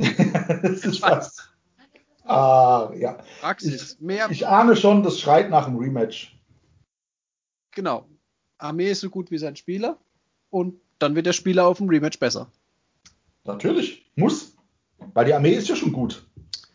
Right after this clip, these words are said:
Speaker 2: Insofern Corona alles zulässt. Um nochmal
Speaker 1: Ja.
Speaker 2: zu versuchen, den Schwing-,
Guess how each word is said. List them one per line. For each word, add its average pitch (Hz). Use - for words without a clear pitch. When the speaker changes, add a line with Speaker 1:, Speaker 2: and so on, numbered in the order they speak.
Speaker 2:
Insofern 190
Corona 190
alles 139
zulässt. -
Um 240
nochmal 294
Speaker 1:
Ja. -
Speaker 2:
zu 196
versuchen, 185
den 180
Schwing-, 190